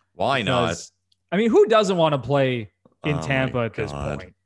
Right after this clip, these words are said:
Speaker 2: for that team, in that climate, for that organization? I mean, it just seems like, like a dream to play for that team. And we've seen some, some other, um, veteran guys go there,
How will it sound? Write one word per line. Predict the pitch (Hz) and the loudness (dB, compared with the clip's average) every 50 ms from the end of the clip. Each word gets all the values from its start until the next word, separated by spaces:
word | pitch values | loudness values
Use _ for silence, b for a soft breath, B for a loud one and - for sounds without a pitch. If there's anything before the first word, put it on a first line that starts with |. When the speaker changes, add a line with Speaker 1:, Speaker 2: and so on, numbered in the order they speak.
| _ _ | _ _
Speaker 2:
for | - 139 131 | -6 -4 -2
that | 123 120 120 123 117 - | 0 0 -2 -2 -4 -6
team, | - 139 123 120 120 120 123 | -8 -8 -6 -6 -6 -8 -8
in | - 143 127 117 | -8 -8 -6 -4
that | 123 123 135 135 - | -2 -2 -2 -2 -4
climate, | - - 135 123 117 117 117 113 117 113 110 - _ _ _ _ _ _ - | -8 -6 -4 -4 -2 -2 -4 -4 -6 -6 -8 -10 _ _ _ _ _ _ -12
for | - 113 | -8 -4
that | 120 120 135 143 139 | -2 0 0 2 2
organization? | 135 135 127 123 123 123 120 113 101 113 107 107 110 104 - - 107 107 104 101 101 98 _ _ _ _ _ _ _ _ _ | 2 0 0 -2 -2 -4 -4 -4 -4 -6 -6 -6 -8 -10 -8 -8 -8 -8 -8 -12 -16 -18 _ _ _ _ _ _ _ _ _
I | - 127 123 | -8 -6 -6
mean, | 127 127 123 127 | -4 -4 -4 -4
it | 135 | -2
just | 147 160 139 - | -2 -2 -2 -2
seems | - 151 147 143 139 117 127 | -6 -6 -6 -6 -6 -4 -4
like, | 123 117 110 107 _ _ _ - | -4 -4 -4 -6 _ _ _ -8
like | - 135 127 117 | -6 -6 -4 -4
a | 117 | -6
dream | 107 95 101 110 117 123 117 107 101 101 98 98 101 | -8 -8 -12 -12 -10 -8 -8 -10 -10 -12 -16 -20 -16
to | - 107 | -16 -10
play | - 113 110 104 | -8 -6 -6 -6
for | 101 110 107 | -8 -10 -8
that | 104 101 98 98 - | -8 -8 -8 -8 -10
team. | - - 110 104 101 101 98 92 _ _ _ _ _ _ _ _ _ | -12 -12 -14 -14 -14 -16 -18 -20 _ _ _ _ _ _ _ _ _
And | - 117 117 113 | -10 -8 -8 -6
we've | 120 127 120 | -6 -8 -8
seen | - 160 156 143 | -6 -8 -8 -8
some, | - - 135 127 123 127 - - | -6 -6 -2 -2 -2 -2 -4 -10
some | - - 127 120 | -10 -8 -4 -4
other, | 120 120 120 123 120 117 110 - _ _ - | -2 -2 -2 -2 -4 -4 -6 -10 _ _ -8
um, | 113 107 101 98 92 92 92 90 _ _ _ _ _ _ _ _ _ _ _ _ - | -8 -6 -6 -8 -10 -12 -18 -20 _ _ _ _ _ _ _ _ _ _ _ _ -20
veteran | 120 101 - 117 120 123 123 120 113 117 | -14 -6 -4 -4 -4 -2 -4 -6 -6 -6
guys | 107 110 104 107 107 107 104 101 | -6 -4 -4 -2 -4 -4 -6 -8
go | - 110 107 107 | -8 -8 -6 -6
there, | 104 107 104 104 104 104 113 | -6 -8 -8 -8 -8 -10 -12